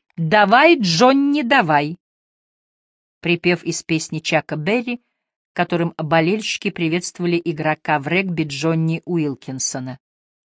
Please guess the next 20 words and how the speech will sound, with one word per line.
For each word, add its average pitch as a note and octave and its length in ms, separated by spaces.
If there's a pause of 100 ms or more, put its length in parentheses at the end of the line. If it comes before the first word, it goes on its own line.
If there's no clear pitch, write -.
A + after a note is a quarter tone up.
(600)
Для D#3 260
такого F3+ 360
фаната F3+ 460
регби D#3 400
не D#3+ 100
слишком D3+ 500
изобретательно. B2 840 (600)
У A3 140
Джерри D4+ 440
что-нибудь D4+ 500
из G3 100
секретных G#3 500
материалов. B2 760 (340)
Малдер, G3+ 520 (340)
возможно, D#3 680 (340)
или F4+ 200
Скалли. D3+ 720 (760)
Мисс F3+ 240
Дерзи E3+ 340
рассмеялась. E3 800